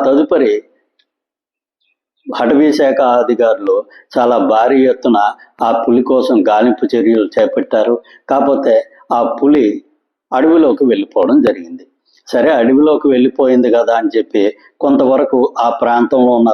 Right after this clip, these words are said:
రైతులు, గ్రామస్తులు ఊపిరి పీల్చుకోవడం జరిగింది. కాకపోతే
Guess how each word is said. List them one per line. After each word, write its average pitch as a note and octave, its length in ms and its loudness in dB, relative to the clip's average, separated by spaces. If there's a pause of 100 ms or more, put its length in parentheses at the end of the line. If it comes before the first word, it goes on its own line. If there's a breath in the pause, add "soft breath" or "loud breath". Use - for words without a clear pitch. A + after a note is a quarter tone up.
రైతులు, A2+ 380 0 (160)
గ్రామస్తులు G#2+ 600 -2 (420 soft breath)
ఊపిరి B2+ 300 0
పీల్చుకోవడం G2 580 -2 (100)
జరిగింది. E2 380 -10 (480 loud breath)
కాకపోతే D#3 420 0